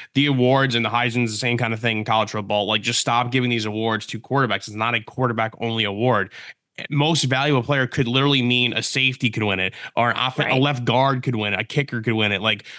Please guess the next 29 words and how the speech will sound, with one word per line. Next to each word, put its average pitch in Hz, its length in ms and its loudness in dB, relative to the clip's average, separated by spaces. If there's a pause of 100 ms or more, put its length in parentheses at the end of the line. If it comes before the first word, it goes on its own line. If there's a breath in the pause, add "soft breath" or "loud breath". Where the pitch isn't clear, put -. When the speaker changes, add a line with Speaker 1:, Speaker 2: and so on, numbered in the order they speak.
Speaker 1:
we 131 80 2
have 135 200 0
to 135 60 -8
just 131 120 0
be 131 100 4
more 120 180 4
open-minded 113 440 2
with 107 160 -4
that. 110 120 2
And 110 100 0
I 120 80 0
think 131 300 -2
this 123 180 0
year, 127 440 4 (320 loud breath)
uh, 110 240 2
more 113 260 2
so 123 220 2
than 107 200 0
most, 123 320 0
we 117 100 0
have 117 280 -2
two 131 220 0
legitimate 113 440 0
candidates 117 500 -2
who 113 220 -4
are 107 260 2
not 110 360 -2
a 104 60 -6
quarterback, 110 640 2